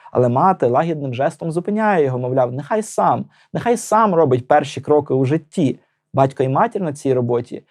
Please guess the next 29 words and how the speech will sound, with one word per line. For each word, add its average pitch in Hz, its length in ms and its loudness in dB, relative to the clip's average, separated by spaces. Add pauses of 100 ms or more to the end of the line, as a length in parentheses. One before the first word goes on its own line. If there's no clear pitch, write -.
(140)
рівноцінні, 139 880 0
композиційно 135 720 0
збалансовані. 208 880 0 (280)
Вони 160 140 4
ніби 240 240 2
два 190 220 2 (140)
полюси 233 460 2
одного 156 340 2
магніту, 156 580 -2 (220)
ніби 143 140 2
дві 143 300 2
шальки 196 420 2
терезів, 160 720 0
рівноцінні. 131 1040 -2 (220)
І 123 60 -8
в 113 40 -6
цьому 240 380 0
іще 165 360 0
один 143 320 2 (120)
образний 143 460 2
контраст 147 480 0
цієї 131 260 -2
роботи 196 420 0
та 202 140 -6
Катерини 139 640 -2 (300)
на 143 80 -4
додачу 127 420 0
до 120 140 -4
соціологічного. 131 960 -4